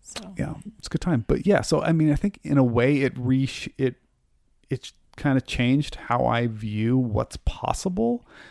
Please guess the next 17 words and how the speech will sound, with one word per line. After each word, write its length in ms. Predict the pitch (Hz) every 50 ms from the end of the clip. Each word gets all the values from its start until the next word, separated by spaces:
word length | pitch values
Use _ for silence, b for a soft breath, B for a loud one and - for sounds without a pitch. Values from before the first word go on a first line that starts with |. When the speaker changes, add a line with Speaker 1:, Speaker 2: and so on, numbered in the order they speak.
| B B
Speaker 2:
like, 240 | - 131 123 - -
within 560 | - 131 135 127 - 135 135 135 135 131 - -
a 80 | 131 120
busy 320 | 113 127 123 117 127 123
schedule. 720 | 117 - - 117 117 117 127 151 175 190 208 208 202 - - - _ _ _ _ _ _ -
If 220 | 143 131 - -
you 140 | 143 139 139
want 640 | 131 127 127 123 117 117 120 127 131 156 151 - -
to 100 | - 135
do 280 | 117 107 123 113 117
the 140 | 123 127 143
thing, 460 | 143 - - 170 170 180 190 202 196 - _ b b b b b b b b b b b b
you 220 | 107 110 117 123
can 260 | - - 135 120 110
make 220 | 104 104 110 - -
it 100 | - -
happen. 640 | - - 107 107 - - 120 113 110 107 110 -